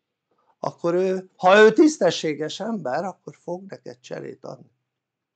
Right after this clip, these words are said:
És az a csere manapság, úgy hívják, hogy pénz.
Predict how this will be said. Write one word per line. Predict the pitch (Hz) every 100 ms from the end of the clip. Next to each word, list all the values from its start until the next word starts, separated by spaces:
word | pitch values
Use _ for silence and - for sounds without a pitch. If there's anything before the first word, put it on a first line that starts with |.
| _ _ _ _ _ _ -
És | 151 151
az | 147
a | 156
csere | 151 214 233 196 165
manapság, | 135 127 123 143 156 - 220 262 - _ _ _ _ _ _ _
úgy | - -
hívják, | 151 139 214 -
hogy | 233 _ _ _ _ _ _ _ _
pénz. | 156 139 131 127 123 123